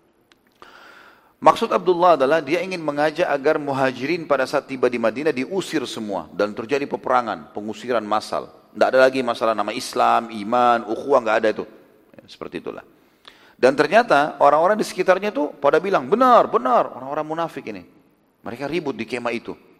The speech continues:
Jumlahnya banyak. Jumlahnya bisa ratusan orang, gitu kan. Kebetulan pada saat itu ada satu orang dari suku Khazraj, dari sukunya Abdullah bin Ubay Salul. Tentu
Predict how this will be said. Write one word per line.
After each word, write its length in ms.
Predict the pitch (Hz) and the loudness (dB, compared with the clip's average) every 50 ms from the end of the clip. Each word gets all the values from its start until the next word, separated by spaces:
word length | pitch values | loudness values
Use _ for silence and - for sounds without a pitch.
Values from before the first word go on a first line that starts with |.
| _ _ _ 98 | _ _ _ -18
Jumlahnya 480 | 92 117 117 107 107 123 151 185 196 | -12 -10 -8 -4 -4 -4 -4 -4 -4
banyak. 320 | 190 202 202 202 208 180 123 - - - _ _ _ _ _ _ | -2 -2 -2 -2 -4 -8 -10 -10 -14 -20 _ _ _ _ _ _
Jumlahnya 480 | - 101 110 107 107 113 131 156 175 165 | -16 -12 -10 -6 -4 -2 -2 -4 -4 -6
bisa 240 | 160 143 135 143 139 | -10 -8 -6 -4 -4
ratusan 320 | 135 - 143 - - 143 | -4 -4 -6 -8 -8 -6
orang, 480 | - - - - 156 127 - - - - | -4 -2 -2 -2 -4 -6 -8 -16 -20 -16
gitu 160 | - 110 113 110 120 | -12 -8 -8 -8 -8
kan. 80 | - - - - _ _ _ _ _ - - - _ _ _ _ _ - - - - _ | -10 -14 -20 -20 _ _ _ _ _ -20 -20 -20 _ _ _ _ _ -20 -20 -20 -20 _
Kebetulan 480 | - 147 147 151 151 151 220 247 240 220 | -2 0 0 2 2 2 4 2 4 4
pada 160 | 214 196 180 | 4 2 2
saat 160 | - 165 160 | 2 0 -2
itu 160 | 165 170 - 214 - | -2 -4 -6 -4 -4
ada 80 | - | -4
satu 320 | 190 - 180 160 - 156 139 | -4 -4 -4 -6 -6 -4 -2
orang 320 | 135 120 110 107 104 113 131 - - - _ _ _ _ _ _ _ _ _ _ _ _ _ _ _ _ _ _ _ _ _ _ _ _ _ _ _ _ _ _ _ _ - | -2 0 0 -2 -4 -6 -14 -20 -20 -20 _ _ _ _ _ _ _ _ _ _ _ _ _ _ _ _ _ _ _ _ _ _ _ _ _ _ _ _ _ _ _ _ -4
dari 320 | 92 123 127 135 147 151 | 2 4 4 4 4 0
suku 320 | 139 - - 220 214 - 185 | -2 -2 -4 -6 -4 -2 -2
Khazraj, 720 | - - 156 139 120 101 90 90 104 113 - - - - - _ _ _ _ _ - | 0 2 2 2 0 0 -4 -2 -2 -2 -2 -4 -16 -18 -20 _ _ _ _ _ -4
dari 180 | 87 90 104 | -4 -2 -2
sukunya 640 | 104 - - 120 107 - 147 147 139 131 117 104 92 | -4 -6 -8 -10 -8 -6 -6 -4 -2 -2 -2 -2 -4
Abdullah 400 | 92 90 101 104 107 110 117 107 | -6 -6 -8 -6 -2 0 0 0
bin 160 | 95 101 95 | 0 -2 -8
Ubay 220 | 90 87 92 90 - | -4 -4 -4 -4 -4
Salul. 240 | - 95 98 95 | -4 -6 -6 -4
Tentu 180 | - 151 151 196 | -6 -6 -4 -4